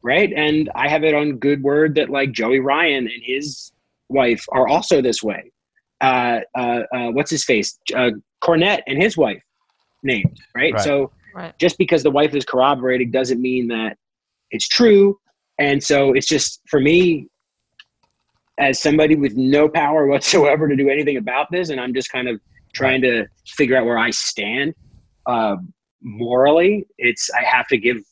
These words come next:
Speaker 1: the woman the benefit of the doubt almost every single time, just because of all the other factors that are
Speaker 3: Well,
Speaker 1: inherent.
Speaker 3: yeah, and not only that, but the woman who's making these accusations is a real human being. Like, she
Speaker 1: Right.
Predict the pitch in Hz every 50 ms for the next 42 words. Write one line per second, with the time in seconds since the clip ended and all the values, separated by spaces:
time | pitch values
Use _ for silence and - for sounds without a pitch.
0 | _ _ _ _ _ _ _ - 120 117 123 123 123 117 117 110 101 110 117 113
1 | 101 - 117 107 107 95 107 104 90 107 110 120 120 110 - - _ - 117 113
2 | 110 110 104 101 - 113 107 107 107 - - 113 98 101 90 - 107 123 131 -
3 | - _ _ - - - - 110 - - 107 101 98 90 92 98 - _ _ -
4 | 107 107 101 101 98 95 92 - - 104 104 98 - 92 90 90 - - - -
5 | _ _ _ _ _ 240 233 214 214 208 208 214 208 196 190 202 196 - - _
6 | _ _ _ _ 233 208 208 220 220 214 208 208 190 - - 208 208 208 226 262
7 | 294 302 285 254 220 208 202 214 220 214 - 185 196 - 190 - - _ _ _
8 | _ - 185 180 208 220 220 214 208 226 208 202 190 185 185 185 _ - 180 190
9 | 190 185 185 190 196 180 175 175 175 170 170 - - - - - - 190 190 180
10 | - 185 180 160 165 190 196 208 208 214 - - 190 180 175 165 160 - - -
11 | - 185 180 170 185 175 160 165 185 190 190 185 170 180 - - 202 175 156 156
12 | - 180 190 180 165 143 - - - - 165 160 - - - - 160 165 196 196
13 | 190 185 185 190 _